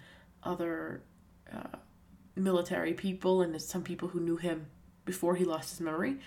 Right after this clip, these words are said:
in order to clear his name and also expose a conspiracy, conspiracy that is deep-rooted within the American government. And, um, I'll get into the story in a bit, but let me talk about how it is visually, because as, uh,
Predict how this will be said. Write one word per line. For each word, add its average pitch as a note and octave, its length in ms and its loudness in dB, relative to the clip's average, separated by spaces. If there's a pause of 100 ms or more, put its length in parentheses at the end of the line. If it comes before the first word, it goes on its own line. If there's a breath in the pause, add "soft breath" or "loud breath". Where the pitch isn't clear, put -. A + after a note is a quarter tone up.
(360 loud breath)
in F3 140 0
order D#3+ 160 0
to D#3+ 240 -2
clear A#3 260 -2
his G#3+ 180 0
name C4 360 2 (320 loud breath)
and F3+ 100 0
also F3+ 220 0
expose A3+ 640 -2
a F#3 60 -2
conspiracy, F#3+ 880 -2
conspiracy A#3+ 600 0
that F#3 160 2
is D#3 120 -6
deep-rooted F#3 920 0 (340 loud breath)
within E3 300 -6
the D#3 100 -4
American D#3+ 440 -4
government. D#3+ 500 -4 (1080 loud breath)
And, D#3+ 260 -4
um, D3+ 480 -4
I'll F3+ 80 2
get G#3 60 4
into F#3+ 140 2
the F3 60 2
story E3 260 0
in D#3 60 0
a D#3 60 -2
bit, D3+ 320 -4
but D#3+ 220 2 (840 loud breath)
let G#3 80 0
me G3 60 4
talk G3+ 140 2
about G3 180 0
how F#3 140 2
it E3 100 0
is D3+ 100 -6
visually, E3+ 540 -2
because E3+ 480 -6 (380 loud breath)
as, D#3+ 260 -4
uh, D3+ 220 -4